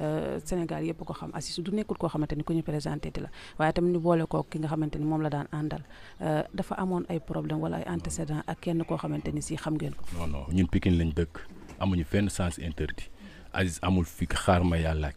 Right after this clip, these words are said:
Speaker 2: kenn, jotewul ak kenn. Këram la toog, xanaa kay def ko lu bon ak koo xam ne da ngaa bëgg a jóg fexeel nit ki. Loolu lañ fi gis, mais Aziz amul kenn ku muy jotal. Bu génnee Baye Fall la, bu géewu jóg doo ko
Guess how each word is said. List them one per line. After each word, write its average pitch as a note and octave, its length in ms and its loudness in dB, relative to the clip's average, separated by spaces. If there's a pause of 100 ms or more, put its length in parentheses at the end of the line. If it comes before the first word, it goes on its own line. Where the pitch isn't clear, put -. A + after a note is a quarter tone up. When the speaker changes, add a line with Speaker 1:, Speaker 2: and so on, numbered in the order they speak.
Speaker 2:
kenn, F#2+ 240 6 (100)
jotewul G2 420 4
ak F2+ 120 -6 (240)
kenn. A2 260 8 (1000)
Këram A#2 280 10
la G2 100 10
toog, B2 260 8 (420)
xanaa G#2+ 260 8
kay G#2 200 10
def G2 180 4
ko G#2+ 160 4
lu G2 100 8
bon E2+ 280 4
ak F2+ 140 0
koo G#2+ 100 8
xam G#2 240 6
ne F#2 80 4
da F2+ 100 2
ngaa G2 140 4
bëgg F2+ 180 2
a F#2 80 4
jóg F2+ 160 2
fexeel G2+ 320 4
nit F#2+ 160 4
ki. C#2 120 -4 (220)
Loolu F#2+ 280 8
lañ E2+ 100 6
fi D#2+ 180 -4
gis, - 180 -4
mais E2+ 180 0
Aziz F#2 240 0
amul F#2+ 240 6
kenn G#2 220 6
ku F#2 100 -2
muy F2 160 2
jotal. D#2+ 220 -2
Bu F#2 160 0
génnee G2 300 6
Baye F#2 240 2
Fall F#2 220 -2
la, D#2+ 60 -4
bu G2+ 140 0
géewu G#2+ 320 10
jóg F#2 240 6
doo F#2 100 8
ko F#2+ 100 6